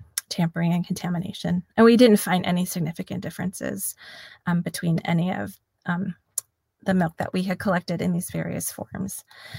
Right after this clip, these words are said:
It's a small, it's a pilot study, a small study, but it's,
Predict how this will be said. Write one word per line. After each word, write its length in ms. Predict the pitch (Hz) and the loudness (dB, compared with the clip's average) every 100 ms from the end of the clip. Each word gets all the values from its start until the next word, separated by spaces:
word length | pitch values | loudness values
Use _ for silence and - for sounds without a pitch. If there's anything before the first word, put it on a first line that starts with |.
| - - | -18 0
It's 160 | 214 - | 2 2
a 60 | |
small, 340 | 226 247 - - | 4 10 10 10
it's 120 | - | 8
a 60 | 208 | 6
pilot 320 | - 226 214 | 8 8 8
study, 460 | - 220 214 208 214 - 202 | 6 8 8 6 2 0 0
a 60 | |
small 240 | - 214 196 | 6 6 8
study, 300 | 208 190 185 | 8 6 8
but 180 | 190 | 8
it's, 360 | - 196 - | 6 2 -2